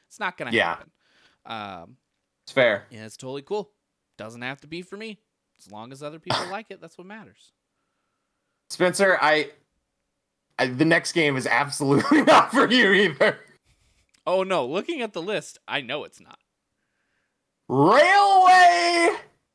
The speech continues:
Speaker 2: Empire Two. <laughs> This one's actually a new game. This is a game that's coming out, uh, day and date on Game Pass,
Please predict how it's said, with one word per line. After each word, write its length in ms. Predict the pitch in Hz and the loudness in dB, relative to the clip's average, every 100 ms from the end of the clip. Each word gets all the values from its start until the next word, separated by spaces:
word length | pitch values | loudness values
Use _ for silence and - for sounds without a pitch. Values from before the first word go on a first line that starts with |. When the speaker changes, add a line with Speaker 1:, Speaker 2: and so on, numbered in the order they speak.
| _ _ - | _ _ 0
Speaker 2:
Empire 1500 | 349 381 370 330 - 311 320 330 311 302 285 269 254 233 - _ _ _ _ _ _ _ _ _ | 0 2 -2 -2 -2 4 6 8 8 6 6 4 4 2 -4 _ _ _ _ _ _ _ _ _
Two. 760 | - 370 359 262 190 135 110 104 | 2 4 4 4 2 2 0 -4
<laughs> 40 | - - - _ _ _ _ _ _ _ - | -10 -14 -20 _ _ _ _ _ _ _ -2
This 200 | 285 349 | 0 2
one's 140 | 370 339 | 2 4
actually 360 | 311 311 311 | 2 2 2
a 40 | 269 | 4
new 200 | 311 302 | 4 4
game. 320 | 254 160 123 | 2 0 -2
This 160 | 214 | -4
is 40 | 254 | -4
a 60 | |
game 220 | 233 247 233 | 0 0 0
that's 120 | 214 | -2
coming 280 | - 226 214 | 0 2 4
out, 400 | 220 202 - - _ _ _ - | 4 2 0 -10 _ _ _ 0
uh, 300 | 160 156 151 | 4 4 2
day 180 | 147 196 | 2 0
and 100 | 180 | 2
date 160 | 185 | 2
on 160 | 170 156 | 2 2
Game 200 | 160 151 | 0 0
Pass, 420 | 170 151 147 - | 2 2 0 -6